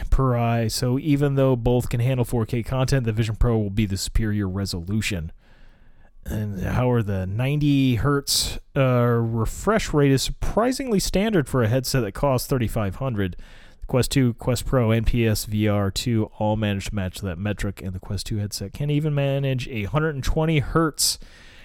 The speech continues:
refresh rate through a software update that came after launch, which I, I did use that, but it, I think that's when I was having issues with it freezing, uh, doing the YouTube stuff.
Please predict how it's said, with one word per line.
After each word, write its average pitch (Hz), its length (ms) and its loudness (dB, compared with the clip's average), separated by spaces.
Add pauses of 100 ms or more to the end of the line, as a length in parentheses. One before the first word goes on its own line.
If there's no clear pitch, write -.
(120)
refresh - 420 0
rate 143 440 2 (140)
through 143 240 2
a - 20 2
software 135 640 0
update 135 360 2
that - 140 -2
came 131 280 0
after 123 300 -2
launch, 123 560 -4
which 117 220 -4
I, 151 240 0 (100)
I 127 120 -10
did 156 200 -8
use 165 220 -4
that, 151 240 2
but 131 140 4
it, 131 180 2
I 117 80 -6
think 160 260 -2
that's 131 240 2
when 127 120 2
I 113 80 2
was 98 100 -2
having 107 280 -2
issues 98 600 -2 (440)
with - 140 -2
it 95 80 0
freezing, 95 400 -4
uh, 90 300 -8
doing 98 180 -4
the 90 240 -4
YouTube - 200 -6
stuff. - 320 -6